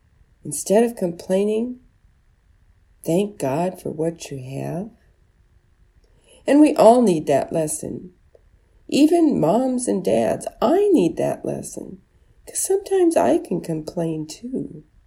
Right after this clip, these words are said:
And I need to remember that I may not always get what I want,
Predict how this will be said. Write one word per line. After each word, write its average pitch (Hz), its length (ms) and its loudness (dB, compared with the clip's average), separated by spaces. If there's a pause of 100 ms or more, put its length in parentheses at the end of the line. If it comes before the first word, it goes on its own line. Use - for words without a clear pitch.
(1120)
And 190 160 2
I 214 220 6
need 220 240 2
to 185 100 -4
remember 170 760 -2 (680)
that 180 120 6
I 170 80 8
may 190 200 8
not 285 200 4
always 240 360 4
get - 220 2
what 196 120 2
I 170 100 2
want, 175 720 -2